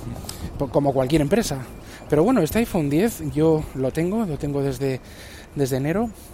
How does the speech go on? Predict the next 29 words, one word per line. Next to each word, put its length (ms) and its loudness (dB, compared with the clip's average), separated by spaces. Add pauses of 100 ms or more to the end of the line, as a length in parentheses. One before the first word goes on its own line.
(160)
y, 460 -2 (260)
em, 180 -4 (540)
como 220 4
usuario 460 4
de, 280 4 (720)
de 520 0
I 60 2
O 60 2
S 240 0 (560)
y 100 8
de 80 8
iPhone, 260 2
pues, 320 -2
eh, 280 0
estoy 380 -2
satisfechísimo. 1300 -2
Bueno, 160 0 (160)
no 100 2
creo 180 4
que, 120 4
no 120 4
sé 140 2
si 160 2
existe 420 2 (440)
ese 180 6
término, 380 8
pero 140 8
vamos, 120 2
estoy 240 -4